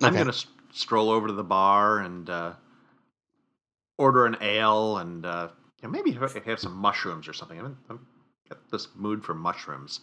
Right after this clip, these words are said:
Speaker 1: Um, and I'm just gonna say to the people around me, you know, the, the, the locals, it's like,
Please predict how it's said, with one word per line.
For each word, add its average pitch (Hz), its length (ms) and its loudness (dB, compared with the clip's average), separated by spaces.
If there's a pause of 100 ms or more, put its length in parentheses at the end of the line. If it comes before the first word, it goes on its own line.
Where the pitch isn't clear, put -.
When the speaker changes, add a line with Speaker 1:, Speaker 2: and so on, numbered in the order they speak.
(380)
Speaker 1:
Um, 117 400 4 (960)
and 196 120 6
I'm 190 80 2
just 196 160 2
gonna 190 120 4
say 139 180 4
to 131 80 2
the 117 100 0
people 107 480 -2 (400)
around 104 360 2
me, 95 240 -6 (300)
you 107 100 -8
know, 87 120 -4
the, 85 120 -12
the, 87 180 -10 (100)
the 101 80 -6
locals, 98 500 -4
it's - 140 -14
like, 85 100 -16